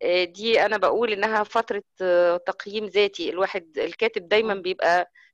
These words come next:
Speaker 1: بيطلع من، من، آه، خياله، وبيطلع من عقله،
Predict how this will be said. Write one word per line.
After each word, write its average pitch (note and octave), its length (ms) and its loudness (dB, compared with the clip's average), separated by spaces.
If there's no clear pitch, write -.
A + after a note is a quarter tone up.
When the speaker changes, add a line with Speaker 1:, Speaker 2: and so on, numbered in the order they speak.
Speaker 1:
بيطلع A3 720 2
من، F3 400 -2
من، E3+ 460 -6
آه، E3 340 -2
خياله، G3 560 2
وبيطلع F#3+ 580 2
من F3 300 -4
عقله، F#3+ 580 -4